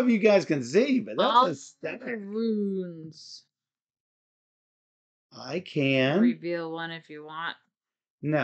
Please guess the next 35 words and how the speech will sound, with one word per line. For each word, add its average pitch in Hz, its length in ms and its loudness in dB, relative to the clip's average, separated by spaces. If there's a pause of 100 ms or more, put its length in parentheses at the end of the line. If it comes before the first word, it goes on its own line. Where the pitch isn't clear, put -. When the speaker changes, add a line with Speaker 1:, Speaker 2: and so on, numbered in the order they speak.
(100)
Speaker 1:
I'm 139 120 0
gonna 151 140 4
roll 156 240 8
again. 123 420 0 (220)
That's 143 300 -2
not 127 220 -2
safe. 117 240 -10 (1040)
Speaker 2:
Bird. 180 360 -6
Speaker 1:
I'm 147 120 -2
gonna 139 120 -2
bird. 127 360 4 (880)
Speaker 2:
Well, 170 120 -16
you 165 100 -12
can 165 180 -16
get - 240 -16
two 170 280 -6
if 165 60 -20
you 151 140 -18
go 151 260 -16
over. 127 560 -6
Speaker 1:
Uh, 117 40 -4
yep, 147 380 0
and 127 180 -2
that 127 120 2
also 143 300 -2
lets 127 240 0
me 120 80 -8 (120)
buy 170 260 -6
it. 123 280 -2
So 117 240 -8
two 139 380 -4
and 131 320 -4
one 180 420 -2
is 135 320 -2 (840)
complete. 170 1500 6